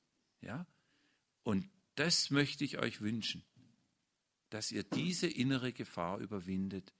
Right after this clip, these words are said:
und wirklich an den Punkt kommt, wo ihr sagt, ich möchte von ganzem Herzen dem Herrn dienen. Ich will all die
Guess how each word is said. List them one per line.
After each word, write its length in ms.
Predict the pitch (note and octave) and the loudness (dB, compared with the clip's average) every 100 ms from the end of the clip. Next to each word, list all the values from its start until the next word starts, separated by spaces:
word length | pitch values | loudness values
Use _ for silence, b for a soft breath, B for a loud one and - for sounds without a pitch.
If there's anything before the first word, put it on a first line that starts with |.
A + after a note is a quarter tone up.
| _ _ _ _ _ _ - | _ _ _ _ _ _ -8
und 280 | F2 E2 F2 | -6 -2 4
wirklich 400 | D#3 E3+ D#3 C3 | 6 4 0 0
an 120 | A#2 | 0
den 180 | G#2+ G2+ | 0 -2
Punkt 260 | A2+ A2 | 0 0
kommt, 280 | - G2+ F#2 | 0 -4 -2
wo 80 | F#2+ | -4
ihr 100 | F2+ | -4
sagt, 240 | - F#2 - | -6 -8 -14
ich 160 | E2+ - | -12 -8
möchte 300 | F#2 - - | -10 -10 -14
von 200 | F2 E2+ _ | -16 -18 _
ganzem 380 | C3+ B2+ - F#2+ | -4 0 0 -2
Herzen 380 | E2+ - - E2 | -6 -8 -8 -8
dem 160 | F2 | -10
Herrn 240 | - E2+ E2+ | -12 -14 -14
dienen. 260 | F2 - - b b b - | -16 -18 -20 b b b -10
Ich 140 | - | 4
will 140 | A2+ | 6
all 200 | - C4 | 10 10
die 280 | G#3 G#3+ F#3 | 10 8 6